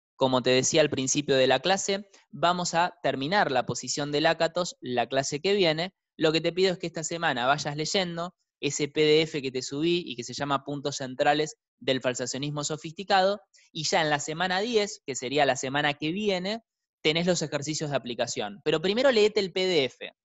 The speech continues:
Leete el P D F, la clase que viene terminamos con Lácatos y ahí vas a poder hacer los ejercicios de aplicación.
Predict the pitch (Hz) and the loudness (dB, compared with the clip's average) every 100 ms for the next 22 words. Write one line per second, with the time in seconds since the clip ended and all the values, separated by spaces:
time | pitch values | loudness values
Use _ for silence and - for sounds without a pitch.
0 | _ _ _ _ _ _ 127 143 165 165 | _ _ _ _ _ _ 2 2 2 0
1 | 165 185 208 226 226 226 240 247 _ _ | 0 -2 2 2 2 -4 -4 -6 _ _
2 | _ _ _ _ 139 139 139 170 170 160 | _ _ _ _ 0 0 0 -2 -2 -4
3 | 165 160 127 123 123 131 151 165 160 185 | -2 -2 -2 -4 -6 -4 -4 -4 -6 -6
4 | 190 196 196 202 196 165 139 151 170 202 | 0 0 0 -6 -8 0 0 0 -4 -6
5 | 139 139 135 135 139 135 143 147 135 127 | -6 -4 -6 0 0 0 0 -2 -2 -6
6 | 117 120 131 139 127 113 117 113 113 123 | -12 -10 -8 -8 -4 -4 -4 -6 -6 -6
7 | 101 | -8